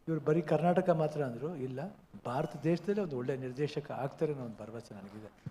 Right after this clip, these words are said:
ಅದೇನೋ ಗೊತ್ತಿಲ್ಲ, ಅದೇನು ಧೈರ್ಯ ಅಂತ ನನಗೆ ಗೊತ್ತಿಲ್ಲ. But ಹಂಡ್ರೆಡ್ ಪರ್ಸೆಂಟ್ ಈ ಸಿನಿಮಾ,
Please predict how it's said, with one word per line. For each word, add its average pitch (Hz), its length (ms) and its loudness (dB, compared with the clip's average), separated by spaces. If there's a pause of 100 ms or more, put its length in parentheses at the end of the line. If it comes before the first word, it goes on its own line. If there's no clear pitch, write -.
(440)
ಅದೇನೋ 143 260 4
ಗೊತ್ತಿಲ್ಲ, 131 520 -2 (480)
ಅದೇನು 135 340 6
ಧೈರ್ಯ 147 280 6
ಅಂತ 151 140 4
ನನಗೆ 131 200 0
ಗೊತ್ತಿಲ್ಲ. 123 300 -4 (160)
But - 140 -8
ಹಂಡ್ರೆಡ್ 117 300 -6
ಪರ್ಸೆಂಟ್ 131 440 -2
ಈ 123 60 2
ಸಿನಿಮಾ, 143 380 0